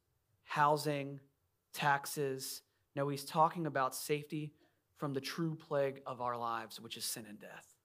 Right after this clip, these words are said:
That Jesus is the only shepherd who provides a way to safety and security. So Jesus says, "I am the door, and as the door, I am humanity's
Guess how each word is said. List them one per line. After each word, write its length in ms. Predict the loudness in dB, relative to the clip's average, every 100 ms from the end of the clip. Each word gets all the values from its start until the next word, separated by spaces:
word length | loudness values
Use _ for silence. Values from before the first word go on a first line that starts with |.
| _ _ _ _ _ _ _ _ _ _ _ _ _ _ _ _ _ _ _
That 100 | -8
Jesus 440 | -4 -2 -2 -4 -6
is 180 | -8
the 160 | -8 -10 -6 2
only 640 | 4 4 4 2 0 -4 -10 _ -10
shepherd 600 | -6 -4 -4 -8 -16 -16 _ _ _ _ _ _ _
who 80 | -14
provides 1000 | -10 -10 -2 0 0 -2 -8 -6 -6 -6 _ _ -14
a 80 | -12
way 300 | -6 -6 -6
to 140 | -8
safety 440 | -8 -8 -12 -14
and 100 | -12
security. 600 | -12 -12 -14 -20 -20 -20 _ _ _ _ _ _ _ _ _ _ _ _ _ _ _ _ _ _ _ -12
So 120 | -6
Jesus 460 | 0 2 2 2 2
says, 220 | 4 4 2
"I 240 | 2 4
am 200 | 2 0
the 80 | -2
door, 480 | -4 -6 -6 -8 -12 _ _
and 100 | -12 -8
as 320 | -2 2 2
the 80 | 2
door, 280 | 2 4 2
I 140 | 0
am 120 | -2 -4
humanity's 640 | -2 -2 -2 -2 -4 -8